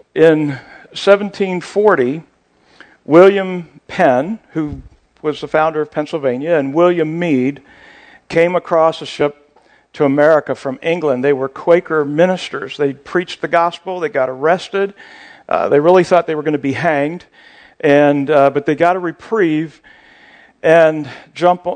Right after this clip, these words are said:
jumped on a ship and came to America. William Penn, we know the story, went to Pennsylvania. William Meade built that house right there. And, um,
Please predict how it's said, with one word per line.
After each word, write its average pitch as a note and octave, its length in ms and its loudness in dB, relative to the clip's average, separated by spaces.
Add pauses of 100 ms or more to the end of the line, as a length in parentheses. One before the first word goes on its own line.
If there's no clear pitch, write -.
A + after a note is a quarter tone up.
(120)
jumped F3 260 -2
on F3 140 0
a D#3 40 -2
ship - 300 -2
and C#3+ 100 -2
came C#3+ 280 -4
to - 160 -4
America. C3 600 0 (680)
William D3+ 340 2
Penn, D3 560 -2
we C#3 80 -2
know C#3 220 2
the C#3 100 -4
story, C3 540 -2
went B2+ 180 -6
to - 80 -12
Pennsylvania. B2+ 760 -2 (400)
William E3 520 2
Meade C3 400 -4
built C#3+ 360 2 (180)
that B2+ 380 2
house - 520 -6
right - 200 -6
there. - 260 -10 (360)
And, C3 360 2 (180)
um, B2+ 460 0